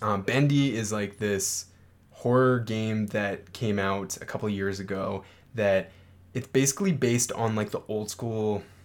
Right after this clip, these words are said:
it's a similar style of, like, old school, like, Disney cartoons, like, old school, like, Mickey Mouse or Goofy, that kind of animation style,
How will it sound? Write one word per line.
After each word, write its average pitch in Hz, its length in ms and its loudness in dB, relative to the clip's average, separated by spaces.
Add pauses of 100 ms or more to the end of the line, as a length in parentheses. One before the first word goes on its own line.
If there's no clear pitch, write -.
(220)
it's 123 180 -4
a 131 140 2
similar 160 300 6
style 123 240 10
of, 117 80 2
like, 113 200 2
old 113 280 -2
school, 104 560 0
like, 98 280 -6
Disney 113 580 -2 (680)
cartoons, 131 400 2
like, 101 200 -2
old 110 240 -2
school, 120 200 -2
like, 104 140 0
Mickey 101 280 -4
Mouse 95 460 -2
or 92 60 -6
Goofy, 98 500 -6
that 92 200 -4
kind 110 200 0
of 92 80 -4
animation 98 600 -2
style, 123 520 0